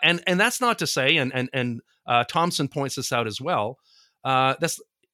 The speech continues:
you know, at that time, they didn't know how many films and pictures were not yet in the public domain or in the hands of the government or the media. There could have been dozens and dozens of other films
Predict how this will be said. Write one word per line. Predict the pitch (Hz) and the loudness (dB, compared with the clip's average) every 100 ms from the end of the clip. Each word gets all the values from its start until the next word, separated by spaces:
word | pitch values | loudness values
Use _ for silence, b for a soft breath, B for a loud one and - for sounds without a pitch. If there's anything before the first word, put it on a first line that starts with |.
| _ | _
you | - | -2
know, | 160 180 | -2 4
at | 190 214 | 2 6
that | 208 - | 2 2
time, | 202 254 123 151 175 | -2 0 0 -2 -4
they | 139 196 | 0 0
didn't | 254 | 0
know | 185 208 | 0 0
how | 175 170 | 2 0
many | 156 | 0
films | 147 156 160 156 | -2 -2 -2 -4
and | 147 | -6
pictures | 165 - 160 156 151 - b b - | -6 -6 -4 -4 -4 -8 b b -10
were | 135 160 | 0 2
not | 160 240 269 | 4 2 2
yet | 131 110 92 - _ _ _ | -2 -4 -4 -12 _ _ _
in | - 135 123 | -2 0 0
the | |
public | 120 131 120 101 | -2 -2 -4 -4
domain | 123 113 110 101 | -4 -2 -2 -2
or | 104 110 | -2 -4
in | 120 | -4
the | 117 | -4
hands | 117 123 120 | 0 0 0
of | 117 101 | -4 -6
the | 117 | -4
government | 117 117 113 110 107 | -2 -2 -4 -6 -6
or | 117 107 | -4 -4
the | 107 | -4
media. | 113 202 208 107 95 B B B | -4 -4 -2 -2 -6 B B B
There | 147 | -4
could | 160 208 | -2 0
have | 190 | 0
been | 170 165 160 | 2 0 0
dozens | 127 160 214 190 151 | 0 -2 -2 -4 -2
and | 143 | -2
dozens | 131 170 220 156 120 | 0 -2 -2 -4 -4
of | 110 | -2
other | 110 107 | -2 -4
films | - 110 90 - | -6 -8 -8 -16